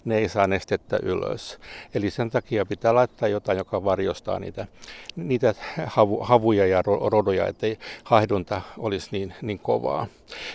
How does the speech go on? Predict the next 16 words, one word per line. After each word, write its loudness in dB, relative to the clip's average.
Ja, 0
ja 6
ihan 2
semmoinen, -2
ö, -6
hyvä 2
vinkki 0
on 2
ottaa 4
vaikka 0
semmosia 0
isoja, 4
ö, -2
kuusen 2
oksia -2
ja -4